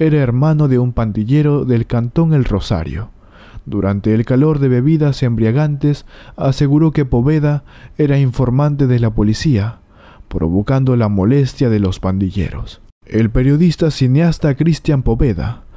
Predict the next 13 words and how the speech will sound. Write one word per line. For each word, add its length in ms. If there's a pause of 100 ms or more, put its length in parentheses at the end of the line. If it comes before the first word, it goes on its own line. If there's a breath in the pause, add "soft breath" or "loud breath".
(180 loud breath)
falleció 680
a 100
sus 180
cincuenta 420
y 60
dos 300
años 420
de 60
edad 320 (340 loud breath)
en 240
Tonacatepeque, 1000 (500 loud breath)
El 240
Salvador, 720